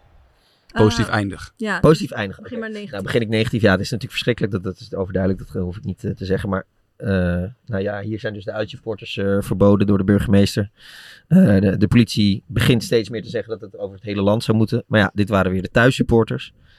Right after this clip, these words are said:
Speaker 3: Ik word er een beetje treurig van. En ik zou zo graag een, een soort van cultuurverandering in het voetbal willen zien. Dat je, dat je gewoon met je gezin kan komen. Maar ik, ik weet niet zo goed wat de oplossing is.
Speaker 1: Heb je gezien bij Utrecht? Utrecht Eagles? Daar hebben ze supporters elkaar laten ontmoeten, zag ik.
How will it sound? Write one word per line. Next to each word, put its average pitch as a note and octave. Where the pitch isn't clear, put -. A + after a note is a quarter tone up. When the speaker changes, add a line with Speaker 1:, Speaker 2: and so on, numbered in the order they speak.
Speaker 3:
Ik A#2
word A#2+
er A#2+
een A#2
beetje A2+
treurig A2+
van. F#2
En G2+
ik G#2+
zou B2
zo A#2+
graag A2+
een, A2+
een G#2+
soort A#2+
van G#2
cultuurverandering C#3
in G2
het G2
voetbal G2+
willen F#2
zien. F#2
Dat G2
je, G#2
dat -
je -
gewoon A2
met G#2
je G2
gezin A#2+
kan G2
komen. F2+
Maar A2+
ik, A2
ik A2
weet B2
niet C#3
zo -
goed B2+
wat A#2
de A#2
oplossing G#2
is. F#2
Speaker 1:
Heb -
je -
gezien B2
bij C3
Utrecht? D#3+
Utrecht -
Eagles? E3+
Daar -
hebben A2+
ze A2+
supporters A#2
elkaar B2
laten A#2+
ontmoeten, A#2
zag G2
ik. G2